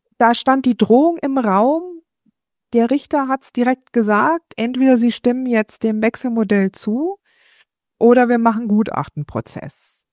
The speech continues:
Ja, oder dass auch dann der Rechtsbeistand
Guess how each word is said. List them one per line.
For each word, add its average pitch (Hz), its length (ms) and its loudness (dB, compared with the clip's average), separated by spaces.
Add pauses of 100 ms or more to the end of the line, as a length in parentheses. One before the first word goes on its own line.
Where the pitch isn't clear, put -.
Ja, 196 320 -4
oder 202 300 4
dass 202 280 0
auch 202 180 2
dann 202 340 -2
der 196 240 0
Rechtsbeistand 147 1160 -6